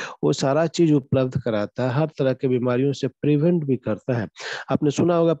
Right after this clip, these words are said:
"Prevention is better, better, better than cure and always cheaper than cure।" Prevention जो है, हमेशा better होता है cure से,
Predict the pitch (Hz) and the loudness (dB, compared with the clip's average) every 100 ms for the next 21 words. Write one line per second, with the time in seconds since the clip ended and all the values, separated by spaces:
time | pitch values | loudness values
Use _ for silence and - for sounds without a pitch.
0 | 160 135 143 135 160 160 143 139 131 143 | 2 4 4 2 2 2 2 0 2 2
1 | 139 143 131 131 123 143 123 120 139 135 | 2 0 0 0 0 -2 -2 -2 -2 -2
2 | - 139 143 127 127 120 127 147 180 165 | -2 2 4 4 2 2 4 4 4 2
3 | - 143 135 131 117 120 113 - 113 110 | 0 0 2 0 0 -2 -4 -2 -2 -2
4 | - 123 113 139 139 175 170 165 156 156 | -4 -4 -2 -2 0 0 2 2 4 2
5 | 135 135 131 147 123 120 147 143 135 - | 2 2 0 0 0 0 2 2 0 0
6 | 127 117 - 131 143 - 120 | 0 0 0 2 2 0 -2